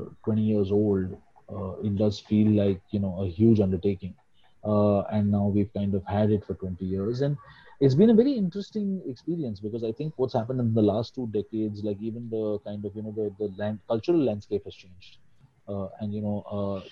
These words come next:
theater has changed so immensely. Uh, you know, theater used to be such an elite and intellectual kind of thing, and now it's kind of opened up and, like, it's become much bigger and you have larger productions and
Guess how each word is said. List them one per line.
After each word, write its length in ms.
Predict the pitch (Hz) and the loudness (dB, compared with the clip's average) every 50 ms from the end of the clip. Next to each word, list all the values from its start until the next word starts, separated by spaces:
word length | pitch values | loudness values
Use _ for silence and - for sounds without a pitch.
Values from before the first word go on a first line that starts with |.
| - - - | -16 -2 4
theater 320 | 127 135 139 139 175 156 | 6 6 6 8 6 4
has 160 | 123 113 101 | 4 2 -2
changed 380 | - - 107 101 101 98 95 - | -4 -6 -6 -6 -6 -6 -8 -8
so 160 | - - 110 | -4 -2 -2
immensely. 640 | 107 101 101 107 120 135 110 - - 98 92 95 - _ _ _ _ _ _ _ _ - 101 | 0 0 -2 -4 -4 -6 -8 -10 -12 -12 -12 -12 -16 _ _ _ _ _ _ _ _ -10 -6
Uh, 420 | 104 101 98 98 98 95 95 95 | -4 -4 -2 -4 -4 -4 -6 -6
you 200 | 98 95 101 104 | -6 -6 -6 -6
know, 260 | 95 95 98 98 - - - _ | -6 -6 -8 -10 -12 -16 -16 _
theater 280 | - 107 104 104 113 110 | -4 -4 -4 -2 0 0
used 400 | 104 104 101 110 117 117 110 - | 0 2 2 2 0 0 -4 -6
to 40 | - 107 | -8 -8
be 240 | 101 104 107 110 | -6 -4 -4 -4
such 260 | 107 - 123 110 - 147 | -4 -6 -8 -10 -10 -12
an 140 | 135 117 - - | -12 -12 -12 -8
elite 440 | 120 113 113 117 120 127 123 117 - | -6 -4 -4 -4 -4 -4 -6 -4 -4
and 160 | 127 110 110 | -4 -2 -2
intellectual 580 | 110 104 95 107 110 107 104 - - 117 110 104 | -4 -4 -2 -2 -4 -4 -4 -4 -4 -4 -2 -2
kind 240 | - 104 107 104 101 | -4 -6 -6 -6 -6
of 100 | 98 - | -8 -8
thing, 240 | - 135 143 139 117 | -6 -6 -6 -4 -4
and 100 | 107 104 | -4 -4
now 140 | 104 101 104 | -4 -4 -6
it's 100 | 104 - | -6 -8
kind 180 | - 101 101 104 | -8 -6 -6 -4
of 80 | 98 98 | -4 -4
opened 300 | 104 104 - 107 104 110 | -4 -4 -4 -4 -4 -2
up 300 | 113 135 139 131 - - | -2 -2 -2 -4 -6 -6
and, 160 | 107 107 104 | -8 -6 -6
like, 180 | 104 101 98 - _ _ _ _ _ _ _ - | -4 -6 -6 -8 _ _ _ _ _ _ _ -6
it's 120 | 110 107 101 | -6 -4 -2
become 300 | 104 117 92 117 110 110 107 | 0 -2 0 0 0 0 0
much 160 | 110 101 101 98 98 | -2 -2 -6 -6 -4
bigger 360 | 123 117 113 123 123 120 113 | -4 0 2 4 4 4 4
and 120 | 110 107 | 4 4
you 60 | 104 107 | 4 4
have 120 | 107 101 | 4 4
larger 320 | 104 101 98 104 101 120 | 4 4 4 2 2 0
productions 720 | 107 107 104 104 110 110 - - 120 113 110 110 107 101 | 0 2 0 0 -2 -4 -6 -6 -4 -2 0 0 0 0
and 200 | 104 101 98 95 | 0 -2 -2 -4